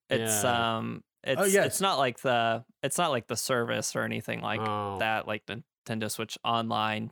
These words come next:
Speaker 1: like the paid subscription service, but it's the actual infrastructure they use for, like, online play.
Speaker 2: Oh,
Speaker 3: As a matter of
Speaker 2: okay.
Speaker 3: fact, Adam and I talked about that, uh,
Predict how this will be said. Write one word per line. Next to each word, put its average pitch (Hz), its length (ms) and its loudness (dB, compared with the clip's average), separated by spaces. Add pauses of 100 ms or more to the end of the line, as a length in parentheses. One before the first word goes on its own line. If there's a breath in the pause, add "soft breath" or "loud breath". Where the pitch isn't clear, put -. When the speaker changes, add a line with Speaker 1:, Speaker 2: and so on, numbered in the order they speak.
Speaker 1:
like 113 160 -8
the 107 100 -8
paid 107 280 -6
subscription 110 540 -8
service, 107 320 -4
but 127 180 0
it's 120 160 -2
the 107 100 -2
actual 127 400 -2
infrastructure 127 680 -2
they 110 140 0
use 117 260 -2
for, 110 180 -2
like, 104 200 -2
online 107 400 -2
play. - 380 -4
Speaker 2:
Oh, 120 220 6
Speaker 3:
As 117 120 6
a 123 40 4
matter 127 160 4
of 123 60 2
Speaker 2:
okay. 143 100 2
Speaker 3:
fact, 131 160 2
Adam 139 280 2
and 135 100 2
I 127 80 2
talked 143 300 0
about 117 260 0
that, 117 240 -4
uh, 113 240 -6